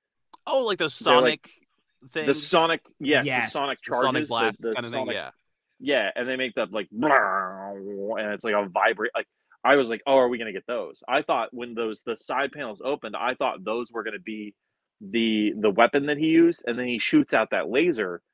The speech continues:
Speaker 2: But, like, as we know from Star Wars lore, the Death Star itself,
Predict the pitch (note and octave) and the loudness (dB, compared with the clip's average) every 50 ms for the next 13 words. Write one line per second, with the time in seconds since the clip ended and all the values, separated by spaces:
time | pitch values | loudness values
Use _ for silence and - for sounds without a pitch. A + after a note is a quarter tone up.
0 | _ _ _ _ _ _ _ D3 C#3+ - C3 C3 A2+ - _ _ _ _ _ C3 | _ _ _ _ _ _ _ 4 4 4 4 -2 -4 -4 _ _ _ _ _ 2
1 | C#3+ D#3 D3 B2+ D3 C#3+ B2+ B2 C#3+ D3+ C#3+ C3 A#2+ A2+ A2 G#2 G2 - _ B2+ | 2 2 2 -2 -6 -6 -4 -4 -2 0 2 2 2 2 0 0 -2 -4 _ -10
2 | A2+ A2 G#2+ G2 - C#3 B2 A#2 A2 G#2+ F#2+ A#2+ D#3 E3+ D3+ A#2 G#2 G2 F#2+ - | -10 -10 -12 -10 -6 -4 -2 0 0 -2 -2 -2 -2 0 0 0 0 0 -4 -8
3 | _ _ _ _ _ _ _ _ _ - G#2+ G2 G2+ A#2 A2+ G2+ G2 F#2+ C3 D3 | _ _ _ _ _ _ _ _ _ -18 -18 -8 -6 -6 -6 -6 -2 4 6 6
4 | F3 F3+ - - - E3+ D3 B2+ A2+ G2+ - - - - D#3 E3 D#3+ A2 F#2+ F2+ | 6 4 2 -4 2 4 6 6 6 4 0 -6 -8 -2 0 2 2 2 0 -2